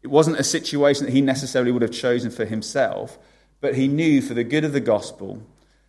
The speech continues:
following what he knew his call was to do, he didn't look to his own interests. Paul didn't. He went followed where Jesus took him, which was even into prison.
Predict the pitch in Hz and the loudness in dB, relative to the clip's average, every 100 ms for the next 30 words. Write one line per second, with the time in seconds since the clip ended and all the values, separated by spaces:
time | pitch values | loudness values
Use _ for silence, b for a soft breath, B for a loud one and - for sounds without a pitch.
0 | _ _ _ 143 147 156 147 131 123 127 | _ _ _ 4 4 4 4 2 2 2
1 | 123 131 143 143 131 127 - 127 117 110 | 4 6 6 6 4 0 0 2 2 0
2 | - 104 123 104 92 92 110 - b b | -4 -2 0 2 0 -4 -8 -12 b b
3 | b b _ _ _ _ _ 127 123 123 | b b _ _ _ _ _ 4 6 6
4 | 151 156 160 160 - 120 113 104 101 - | 2 4 2 0 0 0 2 0 -4 -6
5 | 95 - - - _ 101 101 104 101 98 | -12 -14 -20 -20 _ -8 -6 -6 -6 -12
6 | 101 117 139 120 104 101 - - _ _ | -8 -4 -2 -2 -4 -4 -10 -18 _ _
7 | _ _ _ _ _ _ _ _ _ _ | _ _ _ _ _ _ _ _ _ _
8 | - 120 113 110 107 - - _ _ _ | 2 4 6 4 2 -2 -14 _ _ _
9 | _ 98 92 117 123 113 104 95 87 90 | _ -8 -6 0 2 2 -4 -10 -12 -10
10 | 90 87 _ _ _ _ _ _ _ _ | -10 -12 _ _ _ _ _ _ _ _
11 | _ _ _ _ _ - 92 98 104 104 | _ _ _ _ _ -18 -14 -8 -4 -2
12 | 98 92 - - 90 90 | -4 -6 -10 -16 -20 -20